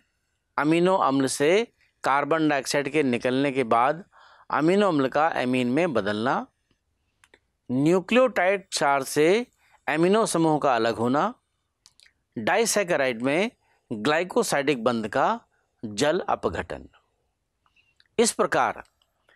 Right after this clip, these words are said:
हम हजारों उदाहरणों की सूची बना सकते हैं। अधिकांशतः इस प्रकार की रासायनिक अभिक्रियाएं अकेले नहीं होती, बल्कि सदैव अन्य दूसरी अभिक्रियाओं से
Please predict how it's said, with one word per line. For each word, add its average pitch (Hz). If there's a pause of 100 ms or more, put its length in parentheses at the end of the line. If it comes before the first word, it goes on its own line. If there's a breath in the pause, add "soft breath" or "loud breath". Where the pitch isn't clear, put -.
(180 soft breath)
हम 233
हजारों 180
उदाहरणों 156
की 160
सूची 185 (420)
बना 135
सकते -
हैं। 87 (460 soft breath)
अधिकांशतः 180 (520 soft breath)
इस 214
प्रकार 147
की 196
रासायनिक 143
अभिक्रियाएं 117
अकेले 120 (300)
नहीं 123
होती, 120
बल्कि 123
सदैव 151 (540 loud breath)
अन्य 226
दूसरी 151
अभिक्रियाओं 117
से 202